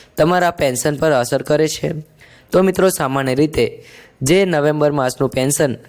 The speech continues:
પહેલી ડિસેમ્બરના રોજ મળવાનું હોય, તે અઠ્ઠાવન ટકા મોંઘવારી ભથ્થાના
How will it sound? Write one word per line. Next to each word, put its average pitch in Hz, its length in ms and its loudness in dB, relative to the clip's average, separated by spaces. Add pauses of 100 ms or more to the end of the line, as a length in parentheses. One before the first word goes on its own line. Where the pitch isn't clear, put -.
(240)
પહેલી 180 360 2
ડિસેમ્બરના 139 600 0
રોજ 131 200 2
મળવાનું 131 420 2
હોય, 123 200 2 (500)
તે 185 120 4
અઠ્ઠાવન 165 420 0
ટકા 147 260 0
મોંઘવારી 127 420 0
ભથ્થાના 120 520 -2